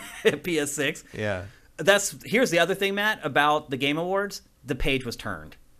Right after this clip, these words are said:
Speaker 2: Mm-hmm.
Speaker 1: Almost every reveal is for games that are just for
Speaker 2: Yeah.
Speaker 1: P S five, just for Series X, and P C.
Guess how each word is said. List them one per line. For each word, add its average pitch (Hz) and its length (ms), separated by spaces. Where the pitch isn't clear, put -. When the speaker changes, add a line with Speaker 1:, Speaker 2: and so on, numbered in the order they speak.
Speaker 2:
Mm-hmm. 107 100
Speaker 1:
Almost 147 320
every 160 580
reveal 131 680
is 131 160
for 131 140
games 120 420
that 120 140
are 113 80
just 127 280
for 123 100
Speaker 2:
Yeah. 101 60
Speaker 1:
P 143 120
S 143 160
five, 110 400
just 104 260
for 143 120
Series 147 360
X, 110 420
and 110 140
P 104 180
C. 76 300